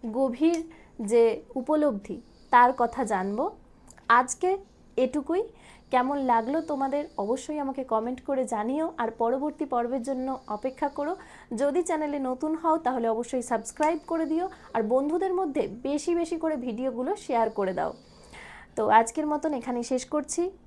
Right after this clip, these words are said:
সকলে ভালো থেকো, সুস্থ থেকো, আর পড়তে থাকো।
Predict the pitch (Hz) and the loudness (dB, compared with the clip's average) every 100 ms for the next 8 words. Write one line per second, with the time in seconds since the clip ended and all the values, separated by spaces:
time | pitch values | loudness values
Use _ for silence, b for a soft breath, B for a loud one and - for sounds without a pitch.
0 | - - 214 220 214 208 226 262 277 302 | -14 -4 -2 2 0 0 0 0 -2 -4
1 | 320 - - - 320 - 349 330 320 339 | -4 -6 -8 -2 -2 0 -2 -2 -4 -6
2 | 392 - - 214 214 - - - - 277 | -8 -16 -6 2 2 2 -6 -10 -2 -2
3 | 277 233 208 - - | 0 -4 -4 -10 -12